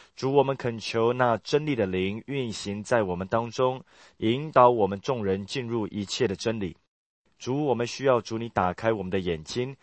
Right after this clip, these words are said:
让我们明白什么意思叫做被主你的灵所充满。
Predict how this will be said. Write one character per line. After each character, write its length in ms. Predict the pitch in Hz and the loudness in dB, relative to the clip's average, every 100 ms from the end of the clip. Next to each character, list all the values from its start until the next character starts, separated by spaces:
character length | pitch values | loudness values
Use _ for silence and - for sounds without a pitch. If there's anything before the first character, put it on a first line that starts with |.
| - _ | -20 _
让 160 | 165 151 | 0 2
我 60 | |
们 120 | 131 127 | 0 -4
明 220 | 120 135 | -4 0
白 240 | 101 98 | 2 4
什 200 | 104 - | 2 -4
么 100 | 107 | -6
意 180 | 143 175 | -4 -4
思 240 | - 95 | -2 -4
叫 160 | 85 117 | 0 0
做 180 | 113 113 | 2 -2
被 300 | - 131 113 | 0 0 0
主 360 | - - 104 117 | -4 -6 -4 -4
你 100 | 113 | -2
的 140 | 98 | -2
灵 400 | 90 85 87 104 | 0 -2 -6 -8
所 380 | 110 - 92 82 | -12 -6 -4 -4
充 280 | - 110 113 | -6 -8 0
满。 220 | 98 78 | 0 0